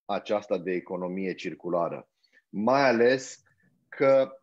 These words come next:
uh, aceste lanțuri logistice și această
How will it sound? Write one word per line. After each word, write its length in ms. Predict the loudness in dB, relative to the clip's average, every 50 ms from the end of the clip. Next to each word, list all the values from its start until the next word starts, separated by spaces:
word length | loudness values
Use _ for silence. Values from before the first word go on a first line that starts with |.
| _ _
uh, 380 | -12 -10 -8 -6 -4 -6 -6 -6 -6
aceste 460 | -8 -8 -8 -10 -16 -12 -10 -8 -6
lanțuri 460 | -4 -4 -4 -6 -6 -8 -10 -10 -8
logistice 680 | -8 -10 -10 -12 -14 -18 -18 _ -20 -20 -16 -16 -14
și 200 | -14 -10 -6 -4
această 760 | -4 -4 -2 -2 0 0 0 -2 -2 -2 -2 -2 -2 -6 _